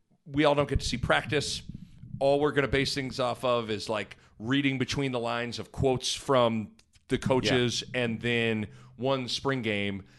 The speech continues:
Speaker 1: It, how much does that paint a, uh, an accurate depiction of what's really happening? I don't know. I guess real quick, did you ever feel like,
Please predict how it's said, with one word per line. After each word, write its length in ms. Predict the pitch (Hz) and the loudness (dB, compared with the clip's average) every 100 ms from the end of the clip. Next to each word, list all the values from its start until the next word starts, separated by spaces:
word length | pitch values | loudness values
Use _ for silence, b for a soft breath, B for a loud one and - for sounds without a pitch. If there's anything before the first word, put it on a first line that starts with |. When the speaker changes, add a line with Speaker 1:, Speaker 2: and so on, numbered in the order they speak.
| b b - | b b -10
Speaker 1:
It, 180 | 127 120 | -8 -6
how 140 | 147 | -4
much 180 | 143 - | -4 -4
does 100 | 120 | -2
that 220 | 123 - | -2 0
paint 380 | - 131 127 - - | 0 0 -4 -6 -2
a, 600 | 120 117 107 104 95 95 - | 0 2 2 0 -2 -6 -4
uh, 300 | 101 87 76 _ _ _ _ _ _ | -4 -6 -12 _ _ _ _ _ _
an 100 | 117 | -6
accurate 340 | 120 123 135 113 | -6 -4 -4 0
depiction 340 | - 131 127 | 0 0 -4
of 100 | 98 | -4
what's 200 | 110 - | -4 -4
really 200 | 110 131 | -4 -2
happening? 320 | 131 127 135 123 | -2 -2 -6 -6
I 100 | 127 | -4
don't 140 | 117 | -4
know. 220 | 117 92 - B B | -4 -6 -10 B B
I 40 | |
guess 220 | 165 - | -4 -2
real 140 | 147 175 | -2 0
quick, 240 | 180 147 | 0 -2
did 140 | 131 135 | -2 2
you 80 | |
ever 120 | 208 185 | 4 4
feel 220 | 170 160 | 2 4
like, 240 | 151 - | 2 -2